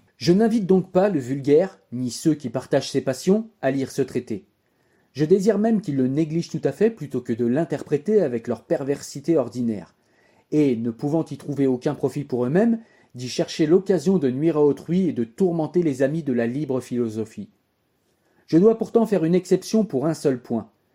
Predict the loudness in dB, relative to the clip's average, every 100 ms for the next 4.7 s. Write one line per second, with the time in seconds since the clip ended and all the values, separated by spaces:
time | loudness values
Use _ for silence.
0 | _ _ _ 0 2 4 2 2 0 -2
1 | 0 -2 0 -2 -2 -4 -4 -8 -6 -4
2 | -2 -2 -2 0 -2 0 -2 0 -2 -2
3 | -2 -2 -4 -4 -2 -2 0 -2 0 -2
4 | -2 -4 -4 -6 -8 -12